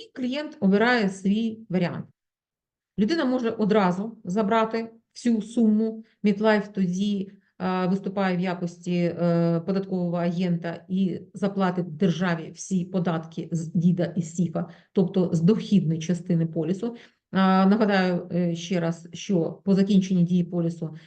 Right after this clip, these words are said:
Мітлайф виплачує сто відсотків гарантованої страхової суми. А, це може бути виплата протягом визначеного строку, це може бути виплата, а, визначеними частинами. Напр-, наприклад, е, на протязі року, а, клієнт може отримати, е,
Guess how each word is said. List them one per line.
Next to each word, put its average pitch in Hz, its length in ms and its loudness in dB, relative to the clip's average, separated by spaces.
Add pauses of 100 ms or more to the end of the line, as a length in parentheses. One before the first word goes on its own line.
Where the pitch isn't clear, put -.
(120)
Мітлайф 190 480 2
виплачує 175 480 0
сто 208 280 -2
відсотків 175 500 -2
гарантованої 185 460 0
страхової 165 340 -6
суми. 202 360 0 (560)
А, 180 600 4
це 240 140 2
може 185 260 6
бути 165 300 0
виплата 170 400 0
протягом 160 460 -2
визначеного 160 540 -8
строку, 277 540 -6
це 214 160 2
може 190 280 8
бути 170 320 2
виплата, 165 680 2 (320)
а, 170 360 6
визначеними 165 640 4
частинами. 254 540 -2
Напр-, 196 340 0
наприклад, 180 600 -2
е, 170 160 2
на 175 120 0
протязі 170 460 -2
року, 247 500 -8 (260)
а, 180 160 4
клієнт 208 340 4
може 196 200 6
отримати, 170 760 2
е, 165 320 -2